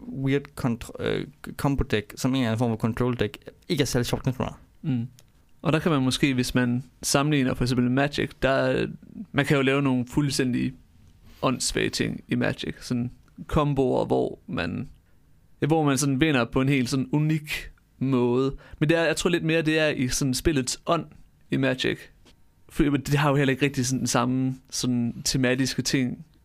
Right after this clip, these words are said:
Speaker 1: Nej, men jeg, jeg har følelsen af, at... Øh, jeg hører, det, det er mere, det er mere tematisk. Altså, der folk bruger sikkert samme måde over de her weird combo deck. Fordi, jamen, det, det er bare det, man forventer, at control deck gør. Altså,
Speaker 2: Ja.
Speaker 1: nu har jeg spillet en del Hearthstone, ikke? Og, øh, de bærer også nogle weird combo dengang, men det er jo bare,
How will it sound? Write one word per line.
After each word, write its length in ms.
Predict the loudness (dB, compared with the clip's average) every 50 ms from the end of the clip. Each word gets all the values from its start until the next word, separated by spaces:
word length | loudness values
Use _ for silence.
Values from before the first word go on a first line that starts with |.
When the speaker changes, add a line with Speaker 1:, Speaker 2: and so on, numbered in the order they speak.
| _ -8 -4
Speaker 1:
Nej, 120 | -2 0
men 160 | 0 0 0 2
jeg, 80 | 2
jeg 120 | 2 2 2
har 140 | 0 0
følelsen 380 | 0 2 2 0 0 0 0 0
af, 260 | 0 2 2 0 0
at... 140 | 0 0 0
Øh, 220 | 2 2 2 0 0 -2 -6 -10 -10 -12 -14 -16 -20 -20 -20 -16 -12 -8 -6 -2 0 0
jeg 100 | 0 2
hører, 160 | 2 0 0
det, 240 | 0 0 0 0 2
det 60 | 2
er 40 | 2
mere, 200 | 2 2 2 2
det 120 | 0 0
er 60 | 0
mere 160 | 2 2 0
tematisk. 440 | 0 -2 -4 -2 0 0 0 0 -2
Altså, 160 | -2 -2 0 0
der 60 | 0
folk 220 | 2 2 0 0 0
bruger 160 | 0 0 2
sikkert 180 | 2 0 0 -2
samme 220 | -2 -2 0 0
måde 280 | 0 2 0 0 0 0
over 320 | 0 0 0 2 2 0
de 140 | 0 0 0
her 140 | 0 0 -2
weird 280 | -2 -2 -2 -2 -2
combo 340 | -2 -2 -2 0 0 0 0
deck. 280 | 0 0 0 -2 -2 -8 -20 -20 -18 -18 -18 -16 -6
Fordi, 240 | 0 2 2 2 2
jamen, 160 | 0 0 2
det, 140 | 2 2 2
det 100 | 2 0
er 40 | 2
bare 100 | 2 0
det, 80 | 2
man 100 | 0 0
forventer, 280 | 0 0 0 0 0 -2
at 60 | -2
control 420 | -2 -2 0 2 2 2 2 0 -2
deck 160 | -4 -4 -4
gør. 220 | -4 -6 -6 -6 -8 -6
Altså, 200 | -6 -4 -2 -2
Speaker 2:
Ja. 60 | -4 -4 -6 -10 -16 -20 -20 -20 -20 -10 -4
Speaker 1:
nu 60 | -2 0
har 40 |
jeg 100 | 0 0
spillet 220 | 0 -2 -2 -2 -2
en 60 | -2
del 120 | -2 -4 -2 0
Hearthstone, 440 | -2 -2 0 0 -2 -2 0 0 -2
ikke? 140 | -2 -4 -4
Og, 220 | -4 -4 -2 -2
øh, 120 | -2 -4 -4
de 160 | -4 -4 -6 -6 -8 -8 -4
bærer 120 | -2 0 0
også 180 | 0 0 0
nogle 120 | -2 0 0
weird 120 | 0 -2
combo 280 | 0 -2 -2 0 0 0
dengang, 300 | 0 0 0 0 0 0
men 100 | 0 0
det 60 | 0
er 20 |
jo 60 | 0 2
bare, 180 | 2 2 0